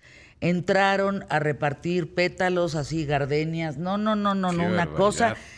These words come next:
Speaker 1: Sally Lipman, leyenda del Estudio cincuenta y cuatro, queda viuda a los setenta y siete años, descubre este lugar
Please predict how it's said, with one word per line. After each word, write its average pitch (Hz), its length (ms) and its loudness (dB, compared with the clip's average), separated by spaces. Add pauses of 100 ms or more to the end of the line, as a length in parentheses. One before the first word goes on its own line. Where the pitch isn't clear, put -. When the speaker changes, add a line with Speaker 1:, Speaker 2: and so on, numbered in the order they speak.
(240)
Speaker 1:
Sally 277 400 2
Lipman, 170 720 0
leyenda 196 760 2
del 165 160 2
Estudio 170 420 -2
cincuenta 147 500 -2
y 156 60 0
cuatro, 233 680 0 (840)
queda 202 380 4
viuda 247 500 2
a - 160 2
los 170 200 2
setenta 151 540 0
y 151 80 2
siete 185 380 0
años, 214 380 0
descubre 240 800 2
este 202 260 -2
lugar 175 600 0